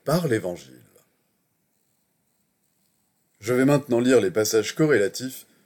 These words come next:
tirés du livre d'études de la science chrétienne, Science et santé, avec la clé des Écritures de Mary Baker Eddy.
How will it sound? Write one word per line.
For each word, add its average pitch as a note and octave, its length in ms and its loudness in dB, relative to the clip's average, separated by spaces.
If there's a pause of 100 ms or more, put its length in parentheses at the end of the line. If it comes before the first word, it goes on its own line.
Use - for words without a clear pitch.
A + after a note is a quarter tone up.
(180)
tirés C3 280 0
du G#2 120 -8
livre A2+ 300 -2
d'études G2+ 320 -10
de E2 100 -12
la D#2 120 -4
science - 280 -8
chrétienne, D2+ 480 -14 (760)
Science - 380 -4
et F#2+ 60 -6
santé, - 380 -12 (340)
avec A2+ 260 -4
la A#2 140 2
clé C3+ 180 -2
des A#2+ 180 0
Écritures A2 720 -10 (380)
de G#2+ 160 -2
Mary A2 480 0
Baker G2 500 0
Eddy. G2 320 -8